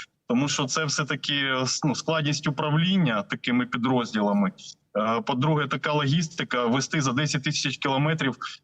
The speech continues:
людей, щоб, е, вони штурмували, умовно кажучи, посадки, е, ну, зовсім з іншою мовою, з іншими підходами. Крім того, система управління військами зараз, е, дуже складна. Наскільки я розумію,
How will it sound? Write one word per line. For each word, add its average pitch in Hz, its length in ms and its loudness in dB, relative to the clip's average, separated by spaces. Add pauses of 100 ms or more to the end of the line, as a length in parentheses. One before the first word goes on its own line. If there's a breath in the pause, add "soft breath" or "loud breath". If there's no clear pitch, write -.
людей, 147 380 0
щоб, 127 220 -2 (100)
е, 120 260 2
вони 131 580 2
штурмували, 135 600 0
умовно 127 340 2
кажучи, 127 340 -2
посадки, 151 560 -2
е, 110 60 -4 (800 loud breath)
ну, 123 160 2
зовсім 139 400 0
з 151 100 0
іншою 143 340 0
мовою, 151 440 2
з 127 100 0
іншими 135 300 0
підходами. 139 600 0
Крім 147 240 -2
того, 135 400 0 (320 loud breath)
система 160 500 0
управління 156 540 2
військами 151 440 0
зараз, 131 420 0
е, 127 100 2
дуже 135 300 0
складна. 127 460 0
Наскільки 139 420 0
я 143 160 0
розумію, 139 640 2